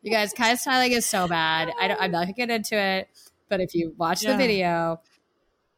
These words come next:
Speaker 1: this is awful.
Speaker 2: Yeah.
Speaker 1: This is terrible and horrible. And, uh, like, what were they thinking? <laughs> This is just not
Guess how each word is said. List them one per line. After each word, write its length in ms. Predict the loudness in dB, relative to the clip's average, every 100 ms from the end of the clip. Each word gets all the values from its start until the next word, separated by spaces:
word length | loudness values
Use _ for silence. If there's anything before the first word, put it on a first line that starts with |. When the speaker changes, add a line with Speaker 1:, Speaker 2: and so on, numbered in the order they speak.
| -4
Speaker 1:
this 180 | 0 0
is 120 | 0 0
awful. 300 | -2 -4 -6
Speaker 2:
Yeah. 40 |
Speaker 1:
This 200 | -2 -2
is 120 | -2 -4
terrible 340 | -2 -2 -4
and 100 | -4
horrible. 420 | -6 -10 -10 -12 -8
And, 340 | -6 -4 -6
uh, 500 | -8 -10 -10 -12 -14 -16 _ _ -8
like, 280 | -6 -6 -8
what 240 | -4 -2
were 80 | -2
they 140 | -8 -12
thinking? 420 | -18 -20 -10 -6
<laughs> 200 | -4 -2
This 200 | -2 -2
is 220 | -4 -2
just 280 | -4 -4 -4
not 200 | -6